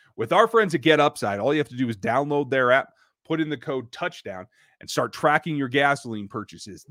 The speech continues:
That allows you to make money back on every gallon that you purchase, and it goes into your account on the Get Upside app. From there, you can pay yourself back, uh, via PayPal or Amazon card or straight to your bank account or whatever you like. All you have to do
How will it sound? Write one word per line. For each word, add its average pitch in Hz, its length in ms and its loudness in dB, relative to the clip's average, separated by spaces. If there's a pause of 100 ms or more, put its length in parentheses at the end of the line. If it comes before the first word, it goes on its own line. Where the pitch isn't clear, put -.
That 175 260 4
allows 120 460 -2
you 107 100 -12
to 123 160 -16
make 120 280 -10
money 110 300 -10 (100)
back 135 320 -4
on 104 160 -14
every 143 340 -4
gallon 151 380 -2
that 117 160 -14
you 135 100 -14
purchase, 135 440 -10 (300)
and - 80 -16
it 98 80 -20
goes 123 300 -6
into 113 260 -14
your 101 220 -12
account 101 400 -10
on 110 220 -8
the 110 60 -12
Get 107 200 -4
Upside 95 320 -6
app. 120 240 2 (340)
From 120 280 -2
there, 185 240 6
you 139 180 -2
can 120 140 -8
pay 139 100 -4
yourself 120 480 -6
back, 160 240 -2 (500)
uh, 120 180 0
via 120 240 -6
PayPal 170 600 2
or 117 260 -2
Amazon 160 460 0
card 147 320 0
or 113 200 -6
straight 156 260 -8
to 143 80 -12
your 143 80 -4
bank 135 240 -2
account 131 260 -4
or 107 80 -6
whatever 113 360 -6
you 131 360 -8
like. 156 340 -4
All 117 220 -6
you 156 180 -8
have 190 160 -4
to 135 60 -16
do 127 300 -8